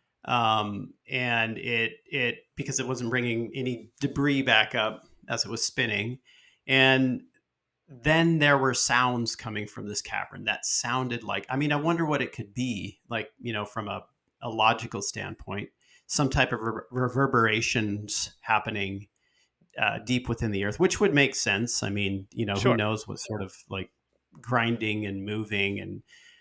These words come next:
Speaker 1: frequencies are going on down there. You know, the whole, the whole notion of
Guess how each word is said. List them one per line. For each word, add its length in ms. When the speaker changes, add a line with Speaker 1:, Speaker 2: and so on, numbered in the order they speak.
Speaker 1:
frequencies 800
are 60
going 240
on 200
down 200
there. 300
You 80
know, 100
the 80
whole, 160
the 320
whole 160
notion 800
of 420